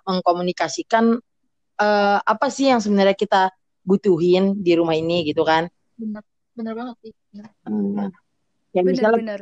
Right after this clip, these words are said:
Speaker 1: entah butuh space atau butuh time yang benar-benar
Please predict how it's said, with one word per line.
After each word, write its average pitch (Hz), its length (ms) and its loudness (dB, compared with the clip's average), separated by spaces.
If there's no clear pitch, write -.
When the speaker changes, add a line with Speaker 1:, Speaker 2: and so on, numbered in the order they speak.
Speaker 1:
entah 190 260 2
butuh 180 300 2
space 220 500 2
atau - 240 0
butuh 180 300 0
time 180 420 4
yang 170 160 0
benar-benar 170 520 2